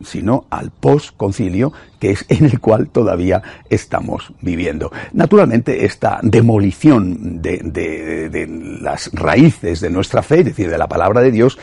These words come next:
esta demolición del cristianismo, eh, no se ha hecho sin consecuencias. Las consecuencias han sido tremendas, han sido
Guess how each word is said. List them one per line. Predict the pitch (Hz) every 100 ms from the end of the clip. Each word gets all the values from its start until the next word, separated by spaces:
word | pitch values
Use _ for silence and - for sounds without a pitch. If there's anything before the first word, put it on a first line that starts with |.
| - -
esta | 117 113
demolición | 101 110 113 117 120 160 147
del | 104 95
cristianismo, | 127 - - 127 113 170 202 - - -
eh, | - 98 95 95 101
no | 101 98
se | -
ha | 92
hecho | 85 - 85 87 - - -
sin | - 92 82 80 -
consecuencias. | 92 80 - 202 170 - -
Las | -
consecuencias | - - - 123 196
han | 131
sido | 95 80
tremendas, | 80 101 117 87
han | -
sido | - 120